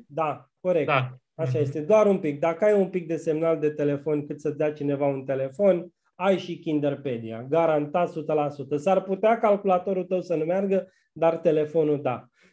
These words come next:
Speaker 1: E, ce vreau să zic că pe lângă atașamentele și documentele care le încarci, poți să încarci câte vrei, poți să scrii și o descriere, adică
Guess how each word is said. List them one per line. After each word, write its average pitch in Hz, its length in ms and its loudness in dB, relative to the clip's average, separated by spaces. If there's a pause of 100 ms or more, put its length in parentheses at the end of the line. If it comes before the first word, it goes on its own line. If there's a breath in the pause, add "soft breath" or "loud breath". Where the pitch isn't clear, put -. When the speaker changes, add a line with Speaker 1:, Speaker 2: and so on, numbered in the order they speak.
Speaker 1:
E, 190 180 2
ce 220 140 2
vreau 269 180 4
să 277 140 2
zic 220 180 0
că 226 100 2
pe 202 140 0
lângă 247 240 2
atașamentele 196 800 0
și 185 120 -14
documentele 170 600 -2
care 156 240 0
le 143 100 0
încarci, 135 460 -6
poți 143 140 -4
să 147 60 -6
încarci 143 300 -4
câte 151 220 -4
vrei, 151 360 -4 (200)
poți 294 260 0
să 254 120 0
scrii 233 340 -2
și - 100 -2
o 208 60 2
descriere, 190 680 0
adică 175 580 -2